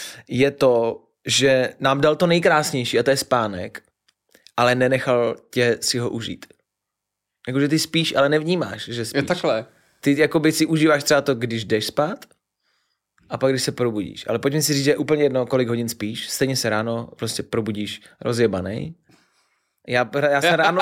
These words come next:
Speaker 1: já jsem ráno jsem v životě nebyl jako spokojený. Víš, že bych vstál a řekl si, "Wow, to bylo super, jsem prostě vyspalý a byl to bomba." Nikdy se mi to nestalo. Dneska jsem spal devět hodin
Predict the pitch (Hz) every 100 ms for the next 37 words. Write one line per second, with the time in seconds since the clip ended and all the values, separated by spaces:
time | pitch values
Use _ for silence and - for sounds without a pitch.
0 | 185 160 180 170 170 180 180 165 185 214
1 | 185 180 175 170 170 165 170 180 147 113
2 | 113 175 185 175 - - 180 165 165 160
3 | - 143 - 127 143 131 117 98 _ _
4 | _ 127 131 - 156 151 147 143 - _
5 | _ - 131 131 - 139 123 123 - 127
6 | 120 117 117 113 110 104 87 - _ -
7 | 143 156 143 123 117 107 - 110 131 131
8 | 127 131 123 123 113 107 113